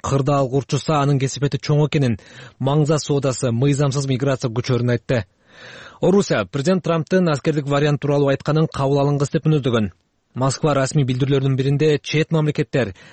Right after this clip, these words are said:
Венесуэланын ички ишине кийлигишпеши керек деп белгилеген. Венесуэла менен Орусиянын ортосунда көп жылдардан бери саясий жана экономикалык жакын мамиле бар.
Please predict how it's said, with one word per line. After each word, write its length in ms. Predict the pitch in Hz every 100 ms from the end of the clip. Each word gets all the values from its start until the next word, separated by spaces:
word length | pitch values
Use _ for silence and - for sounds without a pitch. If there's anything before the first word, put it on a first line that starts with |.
| -
Венесуэланын 720 | 135 143 - 151 156 165 170
ички 320 | 139 - -
ишине 240 | 156 143 151
кийлигишпеши 640 | 127 135 127 120 127 147
керек 320 | 123 120 120
деп 160 | - 113
белгилеген. 540 | 117 113 113 117 113 - _ _ - - - - -
Венесуэла 460 | 190 185 180 170 165
менен 240 | 175 175
Орусиянын 400 | 156 147 160 151
ортосунда 420 | 147 147 160 160
көп 380 | 139 131 165 -
жылдардан 420 | 151 135 135 135
бери 260 | 135 139 147
саясий 680 | - 160 160 127 - 147 147
жана 240 | 151 147
экономикалык 560 | 127 139 139 143 143 117
жакын 380 | 117 127 139 123
мамиле 280 | 117 120
бар. 220 | 117 117